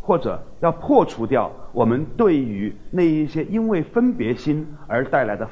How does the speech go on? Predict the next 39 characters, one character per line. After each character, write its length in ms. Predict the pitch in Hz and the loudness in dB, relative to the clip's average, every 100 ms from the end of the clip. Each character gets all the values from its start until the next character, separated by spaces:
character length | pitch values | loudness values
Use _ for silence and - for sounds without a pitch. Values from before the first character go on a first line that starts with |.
| - | -4
烦 300 | 107 98 214 | -2 0 0
恼 160 | 123 | -2
的 80 | 82 | -4
话， 280 | - 95 - - - - | -6 -6 -6 -14 -18 -12
或 180 | - - | 2 2
许 260 | - 98 - - - - - - | 2 -6 -8 -12 -16 -16 -16 -6
我 100 | 110 | -2
们 160 | 117 | 0
可 240 | 113 - 123 | -2 -2 0
以 180 | 117 80 - - | 0 -6 -14 -4
每 160 | 113 | -4
一 100 | 92 | -2
天 220 | 120 151 147 | -2 -2 0
的 100 | 104 | -2
不 240 | - 156 | -4 -4
停 400 | 185 - - 98 | -4 -8 -6 -2
的 160 | 110 76 - - | -2 -4 -8 -8
去 120 | 139 | -6
想， 240 | - 98 - - - | -4 -4 -6 -12 -6
到 200 | - 254 | 0 2
底 180 | 233 98 82 - | 0 -4 -8 -10
是 140 | - | -8
什 160 | 175 101 | -6 -4
么 100 | 104 | -2
东 180 | 120 135 | -2 -2
西 180 | 123 113 | -4 -4
构 220 | - 151 | 0 0
成 180 | - 95 | -2 -6
了 120 | 98 - - | -6 -8 -4
我 200 | 107 82 | -4 -4
自 160 | - | -6
己 140 | 113 101 - - | -8 -8 -10 -8
内 320 | 170 196 147 | 0 2 2
在 160 | 101 107 | 0 -4
的 100 | 98 | -2
那 120 | 104 | -4
一 220 | 101 98 | -4 -4
个 220 | 98 101 - - - - | -4 -6 -6 -10 -12 -8
一， 240 | 151 156 | -4 -2